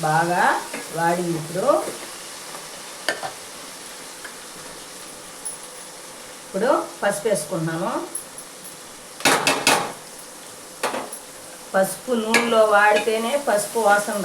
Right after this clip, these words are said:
రాదు. ఏ కూరకైనా నూనెలో వేస్తేనే పసుపు బాగుంటుంది, కలర్గా ఉంటుంది. బాగా పచ్చి వాసన కూడా రాదండి. బాగా వాడింది.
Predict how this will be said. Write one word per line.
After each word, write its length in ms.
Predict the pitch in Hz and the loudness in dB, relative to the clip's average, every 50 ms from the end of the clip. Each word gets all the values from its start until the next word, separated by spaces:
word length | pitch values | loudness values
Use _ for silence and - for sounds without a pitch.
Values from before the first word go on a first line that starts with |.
| 190 185 | 2 4
రాదు. 360 | 180 190 196 196 190 214 240 277 302 - - - - - - - - - - - - - - - 170 185 202 | 6 6 6 6 6 8 8 8 8 6 4 -4 -10 -12 -14 -14 -14 -14 -14 -14 -14 -14 -6 0 2 4 6
ఏ 40 | 233 247 226 - | 6 4 4 2
కూరకైనా 500 | 226 226 233 240 233 247 233 233 233 220 208 | 2 2 2 2 2 2 0 2 2 0 0
నూనెలో 320 | 208 208 202 220 233 233 220 214 208 | 2 2 2 2 4 2 2 2 4
వేస్తేనే 520 | 208 208 208 208 - - 240 247 262 277 302 349 403 - - - - - - - - - - - - - - - - | 4 4 2 2 2 0 0 2 4 2 2 2 0 -4 -8 -10 -10 -12 -12 -12 -14 -14 -14 -14 -14 -14 -14 -8 2
పసుపు 280 | - 208 202 - - - 196 175 | 2 2 2 2 0 0 0 2
బాగుంటుంది, 560 | 170 175 180 190 190 180 190 185 185 185 208 233 269 294 285 - - | 4 4 4 4 2 0 0 -2 0 4 6 6 6 6 4 2 0
కలర్గా 380 | 208 202 196 196 208 202 202 196 180 | 4 6 8 8 8 8 8 8 6
ఉంటుంది. 360 | 180 170 175 170 170 170 202 226 247 247 226 170 | 4 0 0 0 0 2 2 2 0 0 0 2
బాగా 320 | 170 175 175 170 170 180 - 175 - 339 339 339 - - - - - - - - - - - - | 2 2 2 2 2 2 2 2 0 -2 -4 -6 -8 -12 -16 -16 -16 -12 -6 -6 -6 -4 -4 0
పచ్చి 240 | 208 202 - - 240 220 | 2 2 2 2 2 2
వాసన 240 | 208 202 - - 190 185 | 2 2 2 0 -2 0
కూడా 120 | 180 175 160 165 | 0 0 0 2
రాదండి. 440 | 160 165 170 170 165 160 160 185 220 - - - - - - - - - - - - - - - - - - - - - - - - - - 151 | 0 0 0 0 0 0 0 2 2 2 0 -2 -6 -10 -16 -18 -18 -18 -18 -20 -20 -20 -20 -20 -18 -18 -18 -20 -20 -20 -20 -20 -20 -12 -6 -2
బాగా 240 | 147 147 151 151 160 156 | 0 0 0 2 2 2
వాడింది. 500 | 151 147 147 151 156 147 143 160 185 220 | 2 2 2 0 0 -2 0 0 2 2